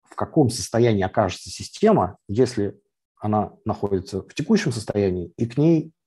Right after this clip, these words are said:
и произошло с-, э, определенное событие. То есть это ф-, такая функция, которая принимает на вход, э, state и событие и говорит, какой теперь будет state. Вот, э,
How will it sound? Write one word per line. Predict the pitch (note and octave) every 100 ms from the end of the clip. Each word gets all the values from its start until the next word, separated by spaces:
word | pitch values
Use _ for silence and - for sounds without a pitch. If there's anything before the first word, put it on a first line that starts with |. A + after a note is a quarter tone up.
| _
и | A#2+ A#2
произошло | A2+ A#2 - E3+
с-, | - - _
э, | G2+
определенное | - G#2 G#2+ A#2 A#2+ G#2
событие. | G2 E2 - A#2 _ _ _ _ _ _ _
То | E3+
есть | C#3
это | D3 A2+
ф-, | -
такая | - D3+ A#2+
функция, | F#2+ E2+ G2+
которая | - D3+ B2
принимает | A#2 B2 C#3 G#2+
на | A2+
вход, | - - E2 - _ _ _ _ _ _ _ -
э, | G#2 G2+ F#2+ F#2+ F2+ F2+ F2 _ _ _ _ _ _ -
state | - - A2+ F2+ - _
и | A2+ G2+
событие | F#2 B2+ D3 A3+ G#2 F#2+ -
и | F3+
говорит, | C3+ B2 D3
какой | - - D3+
теперь | A#2 G#2 G#2
будет | F2+ F2
state. | - - - C#2 - _ _ _ _ -
Вот, | G#2 F2 G#2
э, | G#2 G2